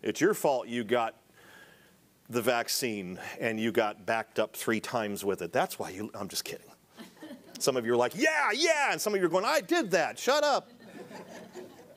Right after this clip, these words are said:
A person who worships idols. Our idolatry, I think, today looks a little different than it did in Jesus' day, although I think at the end of the day, people were worshiping themselves in Jesus' day,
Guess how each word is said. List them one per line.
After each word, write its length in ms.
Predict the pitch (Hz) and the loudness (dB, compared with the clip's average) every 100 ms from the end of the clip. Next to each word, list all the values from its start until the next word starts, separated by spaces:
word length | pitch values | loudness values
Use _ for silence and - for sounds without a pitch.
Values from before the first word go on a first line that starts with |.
| - _ - - - - - _ _ - | -20 _ -20 -20 -20 -20 -20 _ _ 0
A 80 | 165 | 2
person 360 | 240 254 247 | 4 2 2
who 80 | 196 | 2
worships 480 | 175 196 - 170 - | 4 2 4 0 0
idols. 360 | 180 185 165 120 | 2 2 2 0
Our 280 | 139 202 277 | 2 4 4
idolatry, 720 | 165 123 139 180 175 - 127 | 0 2 2 2 2 2 0
I 40 | |
think, 240 | 123 147 131 | 2 -2 0
today 180 | 143 143 | 2 4
looks 220 | 147 - | 2 2
a 40 | |
little 200 | 139 147 | 4 4
different 320 | 120 165 120 | 4 2 0
than 120 | 104 113 | 0 0
it 80 | |
did 140 | 107 117 | 2 0
in 100 | 104 | 0
Jesus' 460 | 104 143 104 95 | 0 0 0 -2
day, 160 | 90 101 | 0 2
although 340 | 113 117 131 | 2 2 2
I 100 | 123 | 2
think 220 | 123 135 117 | 0 -2 -2
at 120 | 101 | 0
the 120 | 113 | 0
end 140 | 143 | 2
of 60 | 120 | 2
the 60 | 101 | 2
day, 180 | 107 | 2
people 260 | 113 127 113 | 2 -2 2
were 180 | 107 104 | 2 4
worshiping 480 | 123 139 104 110 101 | 4 2 -2 -2 -2
themselves 520 | 98 - 165 127 98 | -4 0 0 0 -2
in 100 | 95 | -6
Jesus' 460 | 101 92 87 92 | -4 -4 -4 -4
day, 200 | 104 101 | -2 0